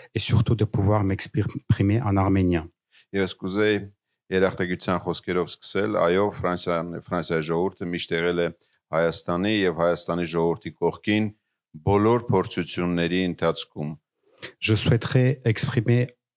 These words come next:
Speaker 1: en préambule ma reconnaissance au peuple français qui a toujours été et de manière continue aux côtés du peuple arménien en di-, qui est, qui a été souvent en difficulté.
Speaker 2: Ա-,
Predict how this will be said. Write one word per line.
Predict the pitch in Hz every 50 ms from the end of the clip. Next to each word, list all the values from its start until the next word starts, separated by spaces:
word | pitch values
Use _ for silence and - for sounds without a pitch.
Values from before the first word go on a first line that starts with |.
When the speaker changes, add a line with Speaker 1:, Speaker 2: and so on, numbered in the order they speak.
| _ _
Speaker 1:
en | - 117 110
préambule | - - - 113 110 104 98 101 104 107 113 120 - - - - _
ma | - 98
reconnaissance | 104 110 - - 110 101 101 98 - - 104 101 101 - -
au | 110
peuple | 101 - 131 131 - - 123 110
français | - 104 113 107 - - - 98 98 - - - - _
qui | - 104
a | 95
toujours | - - - - 123 117 101 110 120 110 - - -
été | 104 98 - - 101 98 110 110
et | 101
de | 101 95
manière | 92 90 90 90 90 90 90 -
continue | - 120 113 101 - - 104 104 101 104 107 - - - - _ _
aux | - 107
côtés | - - 107 92 - - 101 107 - - - _ _
du | - 113
peuple | - - 127 120 - - 113
arménien | 104 95 101 104 101 98 98 98 98 101 107 - - _ _ _ _ _
en | - 113 101
di-, | 90 104 110
qui | - - 104
est, | 95 90 - - _
qui | - 107
a | 101
été | 95 - - - 110 110 -
souvent | - - 104 95 87 95 101 - -
en | 101
difficulté. | 95 92 98 - - 101 - - 90 - - - 90 - _ _ _ _ _ _ _ _
Speaker 2:
Ա-, | - 90 92 -